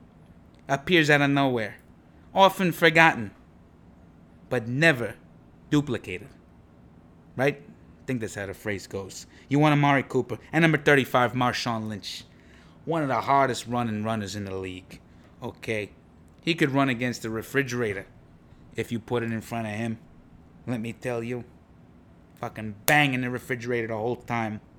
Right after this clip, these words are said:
Marshawn Lynch is very good.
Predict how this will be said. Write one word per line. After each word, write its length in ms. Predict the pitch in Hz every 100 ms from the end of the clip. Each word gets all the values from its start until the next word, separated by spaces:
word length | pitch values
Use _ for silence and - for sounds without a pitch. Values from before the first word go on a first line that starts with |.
| - - - - - - - - - - - - - - - - - - - -
Marshawn 400 | 135 139 139 131
Lynch 240 | 123 113 117
is 120 | 101
very 300 | 127 120 110
good. 280 | 110 101